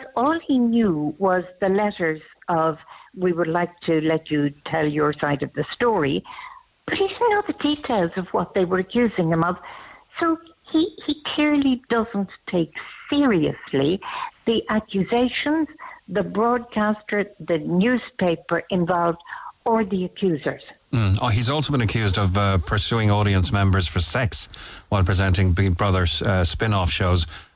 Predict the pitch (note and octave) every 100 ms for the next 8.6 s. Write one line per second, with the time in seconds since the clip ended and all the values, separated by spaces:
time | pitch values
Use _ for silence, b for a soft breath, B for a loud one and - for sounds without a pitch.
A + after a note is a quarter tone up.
0 | - A2 - A2 C#3+ C3+ C3+ B2+ B2 D#3+
1 | D#3+ A#2+ G#2+ G#2+ - G2 F#2+ F#2+ E2+ F#2
2 | F#2 F#2 F2+ G2 F#2 F2 F#2+ F#2 - F2+
3 | G2 F2 F#2 F2 B B - F3 D#3 A2
4 | B2+ - G#2+ G#2+ G2+ D3 C3+ B2+ G#2+ G2+
5 | A#2 F#2+ - b b b _ A#2+ A2+ A#2
6 | C3+ D#3+ D3 C3+ C3+ B2+ B2+ G#2+ A2+ D3
7 | C#3 G#2+ G2 F2+ F#2 A2+ G#2+ b b b
8 | b - G#2 G2+ G2+ G2